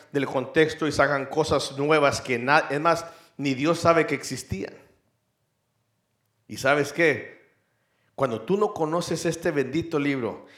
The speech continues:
este que es la espada del Espíritu, por la cual tú te vas a mantener firme peleando contra las artimañas de Satanás, te va a vencer,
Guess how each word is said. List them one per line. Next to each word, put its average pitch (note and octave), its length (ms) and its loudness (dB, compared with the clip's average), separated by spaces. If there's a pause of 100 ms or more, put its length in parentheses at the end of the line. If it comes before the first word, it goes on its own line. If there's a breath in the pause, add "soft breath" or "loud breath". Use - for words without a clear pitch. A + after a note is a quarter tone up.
(120 loud breath)
este D3 420 -2
que C#3+ 180 2
es D3+ 260 -2
la C3 160 2
espada D3 520 4
del B2+ 160 0
Espíritu, A#2 680 -4 (640 soft breath)
por C3 100 0
la A#2+ 180 2
cual D3+ 280 6
tú D#3+ 160 2
te D#3 80 0
vas C#3 240 2
a D#3+ 60 0
mantener C3 480 -2
firme C3+ 480 -4
peleando B2+ 1160 -2
contra B2+ 320 0
las A2+ 200 -2
artimañas B2 760 -2
de A2+ 100 -2
Satanás, A2+ 880 -6 (880)
te A2 100 -10
va A2 140 0
a - 20 2
vencer, A2 540 -10